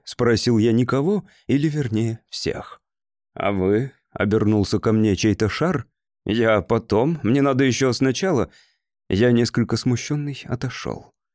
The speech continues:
Мне действительно сначала надо было увидеть её и... Но почему сначала? Я не мог ответить себе.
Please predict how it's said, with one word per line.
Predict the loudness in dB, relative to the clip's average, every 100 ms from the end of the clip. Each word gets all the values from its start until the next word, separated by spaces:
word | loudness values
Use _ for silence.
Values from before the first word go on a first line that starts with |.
| _ -2
Мне | 2 4 4
действительно | 0 -4 -2 -2 0 0 0
сначала | 0 0 0 0 0 0 -4 _ _ _
надо | -2 0 0
было | 0 -2
увидеть | -2 -2 -2 -4 -8 -10 -6
её | -4 -4 -6 -10 -12 -16 -6
и... | -4 -4 -8 _ _ _ _ _ _
Но | -2 0 0
почему | 0 -2 0 0 0
сначала? | -4 -8 -8 -6 -6 -6 -12 _ _ _ _ _ _ -8
Я | -2 0 0
не | -2
мог | -4 -6 -4
ответить | -4 -4 -6 -8 -14
себе. | -14 -14 -18